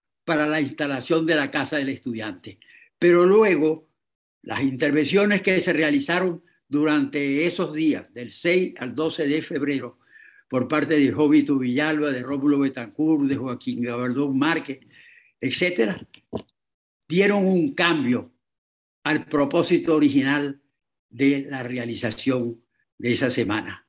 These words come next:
del Estudiante. Se convirtió la Semana del Estudiante en una protesta universitaria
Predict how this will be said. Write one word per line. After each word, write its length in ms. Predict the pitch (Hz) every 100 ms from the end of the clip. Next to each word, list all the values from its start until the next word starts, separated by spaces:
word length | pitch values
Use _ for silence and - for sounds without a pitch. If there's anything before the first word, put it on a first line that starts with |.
| _
del 140 | 120
Estudiante. 720 | 107 - 110 104 92 - - _ _ _ _
Se 340 | - - 180 170
convirtió 880 | 175 147 147 139 185 185 151 - _ _ _
la 120 | 117 120
Semana 440 | 135 117 170 180
del 180 | 165 143
Estudiante 800 | 135 135 139 190 202 214 202 - _ _ _
en 300 | 165 165 156
una 360 | 202 196 190 -
protesta 1000 | 170 156 147 180 180 - - 120 98 _ _ -
universitaria 1200 | 240 214 160 143 123 143 139 196 220 220 196